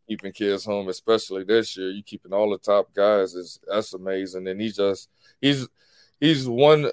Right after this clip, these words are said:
he's a guy that knows his identity, knows how to sell his identity, sell a program, and the way he's building a program and getting us.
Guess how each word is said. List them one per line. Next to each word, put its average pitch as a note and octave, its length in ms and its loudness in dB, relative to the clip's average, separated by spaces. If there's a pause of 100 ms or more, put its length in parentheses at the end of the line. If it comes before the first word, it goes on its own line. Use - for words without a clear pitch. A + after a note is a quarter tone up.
he's C3+ 180 2
a B2+ 80 4
guy C3 200 8
that A#2+ 140 8
knows B2+ 220 4
his A2+ 160 0
identity, A2+ 680 2
knows A#2 460 2
how B2 160 0
to G2+ 80 0
sell A2+ 400 4
his A2 180 0
identity, G#2 560 -2
sell G#2+ 300 0
a G2+ 40 -4
program, G2+ 760 0
and G2 140 -8
the F#2+ 100 -2
way A2 280 2
he's A2 180 -6
building G#2 400 0
a G2 60 -8
program G2 640 -4
and F#2+ 160 -10
getting A2 220 0
us. G2 260 -4